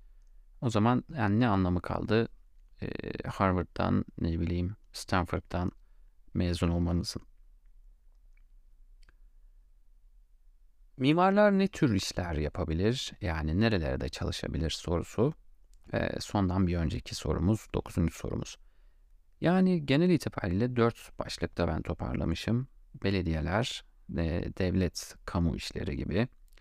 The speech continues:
özel ofisler ve akademisyenlik olarak, e, dörde ayırabiliriz.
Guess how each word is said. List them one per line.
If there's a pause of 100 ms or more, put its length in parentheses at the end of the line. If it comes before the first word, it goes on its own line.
(640)
özel
ofisler
ve
akademisyenlik (140)
olarak, (340)
e, (320)
dörde
ayırabiliriz.